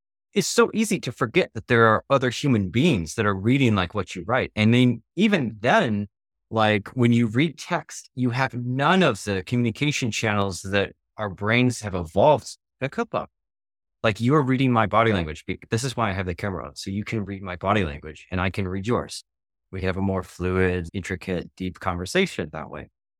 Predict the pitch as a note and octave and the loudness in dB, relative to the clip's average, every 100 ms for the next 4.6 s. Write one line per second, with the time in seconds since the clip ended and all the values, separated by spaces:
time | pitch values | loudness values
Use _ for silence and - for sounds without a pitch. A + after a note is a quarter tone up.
0 | _ _ _ _ G2 F#2+ F#2 - _ - | _ _ _ _ 2 2 2 -2 _ -12
1 | A2+ - _ _ _ - D3 G3 - G2+ | -12 -12 _ _ _ 0 2 2 0 -4
2 | A2+ F#2 D#2 - - A#3 - - - F#2 | -2 -4 -8 -12 -4 -4 -4 -16 -10 -10
3 | - F#2 - F#3+ B3 - A2 F2+ - C#2+ | -8 -12 -4 -2 -2 -2 -4 -4 -8 -12
4 | - - A#3+ F#2+ D2+ | -2 2 2 0 -6